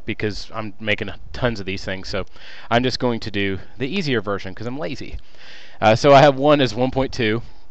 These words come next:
And what I wanna do is make a chart where I sort of, not really a chart, but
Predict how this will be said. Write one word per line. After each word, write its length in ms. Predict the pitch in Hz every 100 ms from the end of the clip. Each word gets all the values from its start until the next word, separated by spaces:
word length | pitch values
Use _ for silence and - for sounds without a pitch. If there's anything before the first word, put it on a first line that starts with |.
| - - - - - - - - - - - - - - - - - - - - - - -
And 80 | 160
what 100 | 226
I 40 |
wanna 240 | 214 156 139
do 180 | 170 147
is 140 | 117
make 240 | 143 139
a 240 | 131 113 113 -
chart 380 | - 147 143 -
where 140 | 135
I 220 | 117 107
sort 260 | 104 151 123
of, 260 | 107 - 131
not 160 | 123
really 200 | 104 92
a 40 | 90
chart, 320 | - 107 -
but 160 | 104